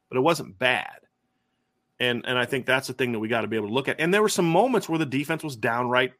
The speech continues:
pretty good at times. It just was too, way too inconsistent. And I will say this, this is probably the most inconsistent defense that Notre Dame has had in several years. And that's something he's gonna have to figure out.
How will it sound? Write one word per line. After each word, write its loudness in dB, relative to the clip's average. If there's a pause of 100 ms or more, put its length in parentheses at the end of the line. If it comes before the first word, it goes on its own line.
(180)
pretty 0
good -2
at -8
times. -2
It -6
just -2
was -4
too, -4
way 2
too 0
inconsistent. -6 (480)
And 4
I 8
will 2
say 2
this, 0
this 2
is -4
probably 0
the 0
most 0
inconsistent -2
defense -6
that -8
Notre -4
Dame -8
has -10
had -2
in -14
several -10
years. -10
And -2
that's -2
something -2
he's 0
gonna -2
have -2
to -14
figure -4
out. -2